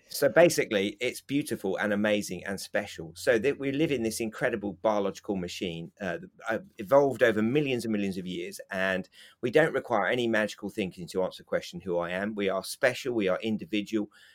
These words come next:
we are all, um, o-, our own people. And the reason that we're all different is 'cause our brain builds that architecture as we are growing and as we're developing.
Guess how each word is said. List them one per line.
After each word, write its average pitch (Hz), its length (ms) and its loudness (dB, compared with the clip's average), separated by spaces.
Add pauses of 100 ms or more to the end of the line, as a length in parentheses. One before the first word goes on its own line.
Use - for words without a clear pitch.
(140)
we 98 140 -2
are 98 240 0
all, 120 320 0 (320)
um, 95 320 0 (120)
o-, 95 200 -4
our 95 200 0
own 110 200 2
people. 92 520 -4
And 98 160 -4
the 104 120 -2
reason 127 460 0
that 90 60 -4
we're 92 140 -2
all 87 80 -4
different 87 380 -10
is 90 100 -14
'cause 95 160 -8
our 90 140 -2
brain 98 440 -2
builds 113 340 2
that 87 140 0
architecture - 800 -6
as 98 180 -4
we 95 140 -2
are 90 60 -2
growing 127 500 4 (260)
and 95 120 -2
as 90 100 -8
we're 95 120 -4
developing. 104 600 0